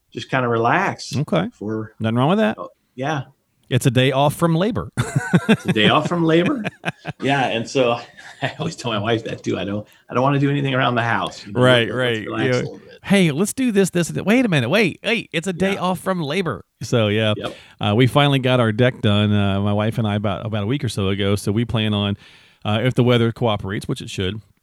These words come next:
Speaker 2: being in the pool a little bit, hanging out on the deck, maybe, you know, just having,
Speaker 1: Nice.
Speaker 2: you know, having some burgers or something on the grill.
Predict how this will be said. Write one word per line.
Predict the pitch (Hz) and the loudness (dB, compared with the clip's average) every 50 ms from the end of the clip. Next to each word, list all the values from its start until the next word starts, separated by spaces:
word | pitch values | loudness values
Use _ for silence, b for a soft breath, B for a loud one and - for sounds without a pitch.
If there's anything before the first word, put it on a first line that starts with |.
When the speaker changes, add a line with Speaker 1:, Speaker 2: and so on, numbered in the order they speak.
| _ - 139 | _ -2 2
Speaker 2:
being | 143 160 170 | 6 6 8
in | 170 165 | 8 6
the | 151 | 4
pool | - 160 165 151 143 | 6 6 8 8 8
a | |
little | 143 135 127 | 8 6 6
bit, | 117 131 131 131 123 110 | 6 6 4 4 2 2
hanging | 117 127 123 123 120 | 0 0 2 2 2
out | 117 117 | 2 2
on | 117 | 2
the | 113 107 | 2 2
deck, | 107 110 107 107 107 | 0 0 -2 -2 -4
maybe, | - 107 107 107 107 | -4 -4 -2 0 0
you | 110 110 104 | 0 0 0
know, | 101 101 | 0 0
just | 101 101 - - | -2 -2 -4 -8
having, | 104 95 101 98 98 | -6 -6 -4 -4 -2
Speaker 1:
Nice. | 101 101 104 107 | -2 -2 -2 -2
Speaker 2:
you | 104 | -2
know, | 98 | -2
having | 90 104 104 107 104 | -2 -2 -2 -2 -2
some | - 104 98 | -4 -4 -2
burgers | 95 98 98 92 95 98 98 | 0 0 0 0 0 -2 -2
or | 101 | -4
something | 98 - 110 107 107 107 101 | -4 -4 -6 -6 -4 -4 -4
on | 101 110 | -2 -4
the | 110 | -4
grill. | 104 110 95 90 92 95 | -4 -4 -2 -2 -2 -2